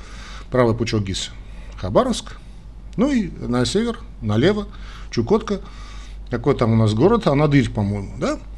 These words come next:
Вот так. Теперь, значит, может быть, что это путешествие пройтись, э, беспроблемно. Может быть.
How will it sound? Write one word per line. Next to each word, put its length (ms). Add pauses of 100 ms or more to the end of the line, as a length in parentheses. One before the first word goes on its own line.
(300)
Вот 200
так. 240 (1160)
Теперь, 460
значит, 300
может 320
быть, 180
что 160
это 180
путешествие 580
пройтись, 560 (120)
э, 200
беспроблемно. 760 (200)
Может 260
быть. 240